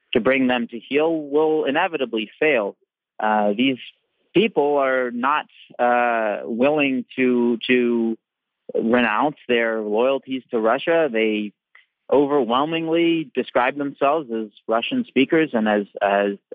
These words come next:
happy to see Russian forces interact with them. They overwhelmingly reject these, uh, mainstream media claims that they are being,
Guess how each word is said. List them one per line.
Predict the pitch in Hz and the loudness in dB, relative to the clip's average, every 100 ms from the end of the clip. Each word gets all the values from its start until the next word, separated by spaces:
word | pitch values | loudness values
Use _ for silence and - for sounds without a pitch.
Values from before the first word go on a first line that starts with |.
| _ | _
happy | - - 135 - 139 - - | -8 -4 -2 0 0 0 0
to | 233 - | -2 0
see | - 127 135 139 _ _ - | 0 2 0 -2 _ _ -2
Russian | 120 - 117 | -2 0 0
forces | 131 135 135 135 123 - _ | 0 0 0 -4 -4 -12 _
interact | 123 120 117 123 | -2 0 0 -2
with | 139 - | -6 -2
them. | 143 147 | -2 0
They | 110 107 113 | 2 2 2
overwhelmingly | 135 143 131 110 123 143 151 151 151 | 0 0 0 0 -2 -2 -4 -4 -2
reject | 110 98 104 120 _ - | -2 -2 -2 -4 _ -4
these, | 113 107 - _ _ _ - | -2 -2 -6 _ _ _ -4
uh, | 101 98 98 | 0 2 2
mainstream | 101 123 123 131 120 | 2 0 0 0 0
media | 120 127 123 | 2 0 -2
claims | - 117 123 147 151 107 | -4 -4 -2 -2 -4 -6
that | 110 | -2
they | 107 | -2
are | 98 | 0
being, | 110 110 107 104 | -2 0 -2 -4